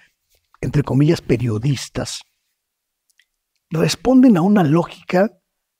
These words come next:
de poder, pero también a una lógica de intereses de los grupos que los financian y de los grupos que los mantienen ahí. Son grupos que lo último que buscan es,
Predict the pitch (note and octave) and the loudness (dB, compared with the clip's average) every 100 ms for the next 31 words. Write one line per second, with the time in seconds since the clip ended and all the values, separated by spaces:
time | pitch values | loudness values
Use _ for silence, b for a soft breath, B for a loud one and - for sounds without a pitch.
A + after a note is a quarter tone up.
0 | _ D3 B2+ C#3+ - - A2 G#2 D#3 A3+ | _ -12 0 0 0 -6 -6 0 -2 -2
1 | - _ _ _ E3 D#3 E3+ E3+ G#3+ G3+ | -10 _ _ _ -2 -2 0 2 2 2
2 | F#3+ E3 D#3+ - D#3+ D#3+ B2+ A#2 A#2+ A2+ | 2 0 -4 -8 -4 -2 -2 -4 -6 -6
3 | A#2 - E3 - - _ b b b C3 | -6 -8 -10 -12 -16 _ b b b -2
4 | C#3+ C3+ C3 D3+ - - D3 B2+ - B2 | 0 0 -2 -6 -8 -6 -4 -4 -4 -4
5 | B2 B2+ - E3 - _ _ - C#3+ C3+ | -2 -4 -4 -8 -8 _ _ -2 0 0
6 | C3 C3+ C3 D3 C#3+ - _ _ _ _ | -4 -4 -6 -6 -8 -10 _ _ _ _
7 | - C3+ A#2+ C#3 B2 - B2 A#2+ A#2 A2+ | -2 0 0 0 -2 -2 -4 -2 -6 -10
8 | - _ _ _ _ - - F3+ E3+ F3 | -18 _ _ _ _ -14 -2 0 2 0
9 | F3+ F3 - - _ _ _ _ _ - | 0 -2 -2 -14 _ _ _ _ _ -8
10 | E3 D3 D3 C3+ C3 C#3 - _ _ _ | -2 -2 -2 -4 -6 -12 -16 _ _ _
11 | _ _ _ _ _ _ _ - D#3+ D3 | _ _ _ _ _ _ _ -8 -2 2
12 | A3 A#3+ - F3+ C#3+ C#3 C3 F#3 - - | 4 2 2 -2 -2 -4 -4 -6 -6 -4
13 | A3 _ _ _ _ _ _ - D#3 C#3+ | -4 _ _ _ _ _ _ -2 -2 0
14 | - | -6